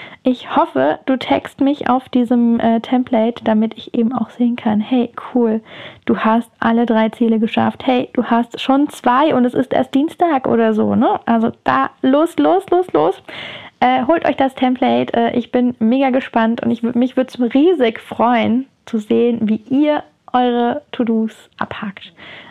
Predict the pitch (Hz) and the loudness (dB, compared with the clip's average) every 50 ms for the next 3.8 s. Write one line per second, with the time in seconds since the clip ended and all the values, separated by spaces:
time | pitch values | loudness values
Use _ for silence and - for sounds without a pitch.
0 | - - - 233 233 233 - - 208 220 262 294 - - 294 - - 294 302 294 | -8 -2 0 0 0 0 0 -2 -2 0 0 0 0 -2 -2 -2 -2 0 0 0
1 | - 269 269 269 262 - - 254 262 - - 262 247 247 233 233 262 269 233 214 | 0 0 0 0 -2 -2 -4 -6 -4 -2 -2 0 0 0 0 0 0 0 -2 -2
2 | - - 247 247 240 254 285 320 320 311 - - - 262 254 247 240 247 233 - | -2 0 0 2 2 2 2 0 0 -2 -4 -4 -2 0 0 0 0 0 0 0
3 | 240 233 233 - - 240 247 262 254 226 220 214 208 202 208 214 | -2 -2 -2 -4 -4 -2 0 0 0 0 0 0 0 0 -2 -4